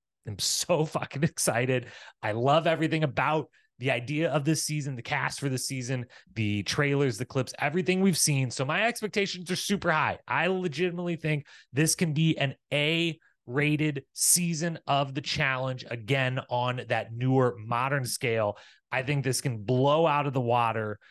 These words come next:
the likes of Ride or Dies, S L A,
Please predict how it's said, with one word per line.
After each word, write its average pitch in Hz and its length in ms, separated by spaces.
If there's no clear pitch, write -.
the 127 80
likes 104 540
of 101 460
Ride 117 280
or 120 60
Dies, 104 560
S 113 240
L 110 220
A, 101 240